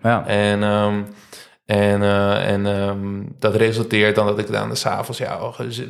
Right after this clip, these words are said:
Speaker 2: neiging heb om, eh, ja, dat ik eigenlijk niet tot rust kan komen. Dus een serie aanzetten vind ik eigenlijk al n-, niet zo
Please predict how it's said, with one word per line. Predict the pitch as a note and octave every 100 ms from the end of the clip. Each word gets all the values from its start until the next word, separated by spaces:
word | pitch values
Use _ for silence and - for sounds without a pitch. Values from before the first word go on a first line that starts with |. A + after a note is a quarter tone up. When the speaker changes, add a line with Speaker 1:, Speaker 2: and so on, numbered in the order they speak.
| A#2+ G#2
Speaker 2:
neiging | - - A#2+ A#2+ A#2+
heb | A#2 -
om, | A2+ A2+
eh, | B2+ C3+ - - C3+ - - - - _ _ _ - -
ja, | - D3
dat | B2
ik | C3+
eigenlijk | C#3 D#3+ E3+
niet |
tot | C#3 A#2+
rust | D3 D#3+
kan | - C3
komen. | A#2+ A#2 A2+
Dus | A#2
een | C3
serie | - D#3 D#3 D3
aanzetten | C3 C#3 C#3+ C3+ C3
vind | B2+
ik | B2+
eigenlijk | C3 C3+ C3+
al | B2 A#2+
n-, | A#2+ A#2+ G#2
niet | C#3 C3+
zo | C3